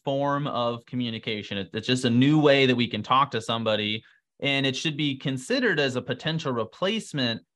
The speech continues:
for any other form of communication, right? And I think that that's the question we should always be asking ourselves is, will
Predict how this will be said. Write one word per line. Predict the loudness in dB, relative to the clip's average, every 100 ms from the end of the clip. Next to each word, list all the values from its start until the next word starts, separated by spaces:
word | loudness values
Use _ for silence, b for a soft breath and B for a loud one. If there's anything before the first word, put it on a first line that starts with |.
| _
for | -2
any | 0 2
other | 0 0 -4
form | -4 -4
of | -6
communication, | -6 -6 -6 -8 -6 -2
right? | 2 4
And | 4
I |
think | 2 2
that | 2 2 2
that's | 0 0
the | -4
question | 0 0 0 -2 -2
we | -2
should | 0
always | 0 0
be | 0 -2
asking | -2 -4 -4
ourselves | -4 -2 -2 -2 -4 -14 b b -6
is, | 0 0 -2
will | -6 -4 0 2 2 0 -4